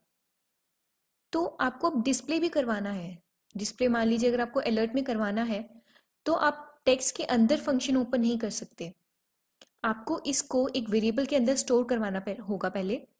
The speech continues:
तो जैसे मान लीजिए मैंने ए वेरिएबल लिया और उसके अंदर मेरी वैल्यू स्टोर करवा दी। अब अलर्ट के अंदर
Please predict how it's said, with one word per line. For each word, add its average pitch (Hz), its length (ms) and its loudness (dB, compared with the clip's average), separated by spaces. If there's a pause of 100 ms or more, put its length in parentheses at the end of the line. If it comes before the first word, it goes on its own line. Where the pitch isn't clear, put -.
(500)
तो 202 60 -4
जैसे 214 260 0
मान 208 180 -2
लीजिए 214 240 0
मैंने 220 220 0
ए 220 260 -4
वेरिएबल 220 320 0
लिया 196 300 -2 (640)
और 233 220 0
उसके - 240 0
अंदर 247 220 2
मेरी 233 180 0
वैल्यू 214 240 -2
स्टोर 220 240 -2
करवा 196 280 -8
दी। 165 200 -12 (880)
अब 220 200 -2
अलर्ट 269 440 2
के 320 100 0
अंदर 208 480 -2